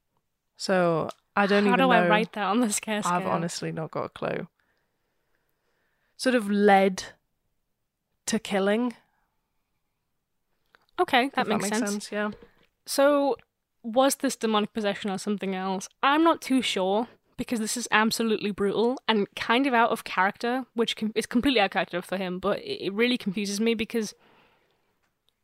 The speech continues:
Speaker 2: how could a man that is that gentle, that has lived for thirty-one years with, and has married and had children and lived a completely normal life,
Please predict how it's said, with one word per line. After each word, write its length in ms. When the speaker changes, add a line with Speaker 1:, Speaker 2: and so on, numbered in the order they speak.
Speaker 2:
how 260
could 160
a 60
man 360
that 160
is 120
that 300
gentle, 380
that 120
has 140
lived 200
for 120
thirty-one 720
years 360
with, 160
and 320
has 180
married 480
and 100
had 240
children 640
and 180
lived 200
a 40
completely 440
normal 280
life, 520